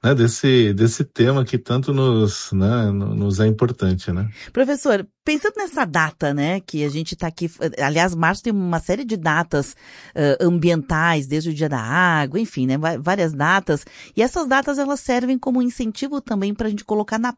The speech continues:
Speaker 2: pauta do dia a dia, não só nas políticas públicas, não só nas corporações do setor privado, mas de todas as pessoas de uma forma geral,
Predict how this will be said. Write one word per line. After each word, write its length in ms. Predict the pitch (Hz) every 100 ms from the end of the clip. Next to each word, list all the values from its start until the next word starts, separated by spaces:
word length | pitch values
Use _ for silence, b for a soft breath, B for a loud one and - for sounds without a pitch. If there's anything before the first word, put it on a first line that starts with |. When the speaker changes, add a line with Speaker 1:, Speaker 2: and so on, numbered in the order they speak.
| -
Speaker 2:
pauta 380 | 190 233 233
do 120 | 180 175
dia 220 | 151 175
a 20 |
dia, 160 | 151 165
não 140 | 196
só 240 | 247 208
nas 140 | 214 202
políticas 480 | - 180 175 156 -
públicas, 840 | - 175 208 190 156 160 156 - B B
não 140 | 190 233
só 180 | - 190
nas 160 | 196
corporações 640 | - 180 170 165 156 180 170
do 80 |
setor 320 | 165 160 165 156
privado, 540 | 147 135 135 180 214
mas 180 | 233 233 -
de 160 | 226
todas 320 | 262 480 -
as 140 | 214 196
pessoas 340 | - 180 180
de 60 | 180
uma 140 | 175
forma 260 | 165 185 202
geral, 380 | 165 147 180